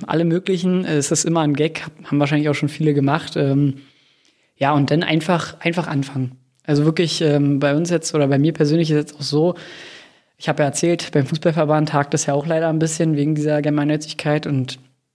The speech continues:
das wollte ich nicht einfach so, blöd gesagt, auf mir sitzen lassen und hab auf eigene Faust jetzt einfach mal die Vereine angeschrieben und gesagt, „Jo, wenn ihr, wenn ihr Lust habt, da ein bisschen mehr weiterzumachen und nicht auf den Verband warten zu müssen,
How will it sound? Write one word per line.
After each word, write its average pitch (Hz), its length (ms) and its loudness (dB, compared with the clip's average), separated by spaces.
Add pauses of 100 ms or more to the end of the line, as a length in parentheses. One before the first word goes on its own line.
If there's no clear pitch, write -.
(680)
das 151 160 0
wollte 170 180 2
ich 165 100 -2
nicht 160 260 -4
einfach 165 160 2
so, 160 540 0 (200)
blöd 165 220 -2
gesagt, 160 240 2
auf 151 80 2
mir 151 100 2
sitzen 180 260 0
lassen 147 380 2 (320)
und 151 100 2
hab 156 120 2
auf 156 100 0
eigene 165 220 2
Faust 156 300 0
jetzt 156 160 -4
einfach 156 180 0
mal 147 240 2
die 139 140 -2
Vereine - 360 0
angeschrieben 170 640 0
und 151 200 -4
gesagt, 143 520 -2
„Jo, 175 360 0
wenn 160 180 0
ihr, 143 320 2
wenn 139 140 -2
ihr 147 80 2
Lust 180 240 -2
habt, 190 180 -2
da 147 140 2
ein 143 100 0
bisschen 143 240 0
mehr 143 240 2
weiterzumachen 156 640 0
und 139 220 -2
nicht 151 160 0
auf 143 140 0
den 143 120 -4
Verband 147 340 0
warten 147 220 0
zu - 100 -2
müssen, 156 320 0